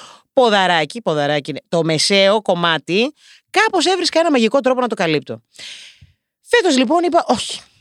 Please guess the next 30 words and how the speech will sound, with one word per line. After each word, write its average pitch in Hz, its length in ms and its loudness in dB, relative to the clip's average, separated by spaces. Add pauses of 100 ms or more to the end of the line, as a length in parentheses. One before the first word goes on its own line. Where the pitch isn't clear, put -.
(420)
θα 226 200 0
μαυρίσει 208 500 0
και 285 100 -6
η 277 40 0
κοιλιά». 254 320 0
Οριακά 170 340 -2
κάηκε, 165 440 -2
αλλά 285 140 -2
δεν 233 100 2
πειράζει, 151 240 -2 (240)
καλό 165 220 -2
ήταν 135 140 -6
και 185 100 -12
αυτό. - 140 -12 (340)
Το 285 120 2
πατσί 269 340 0
θα 302 80 -4
το - 80 0
αφήσεις 285 340 -2
ελεύθερο. 170 500 -2 (840)
Και 294 60 2
έβγαλα 190 280 2
μια 165 100 0
φωτογραφία, 143 440 -4
τέλος 170 220 -4
πάντων, 302 280 2
την 156 120 -6
πόσταρα 302 520 0
με 247 100 0
ένα 190 580 0